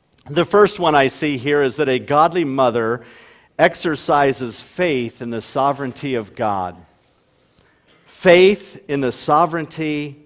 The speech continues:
of God. Psalm one oh three nineteen says, "The Lord has established his throne in heaven,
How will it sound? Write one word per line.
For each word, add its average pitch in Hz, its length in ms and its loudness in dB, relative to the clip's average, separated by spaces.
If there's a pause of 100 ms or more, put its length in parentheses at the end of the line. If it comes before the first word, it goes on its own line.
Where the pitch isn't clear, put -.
(160)
of 120 220 -8
God. 104 500 -4 (380)
Psalm 190 400 6
one 185 160 2
oh 175 160 2
three 151 400 -2
nineteen 139 580 -2
says, 131 340 -2
"The 135 100 -2
Lord 160 380 4
has 156 200 0
established 151 800 -2
his 131 200 -6
throne 156 360 -6
in 160 100 -6
heaven, 107 500 -6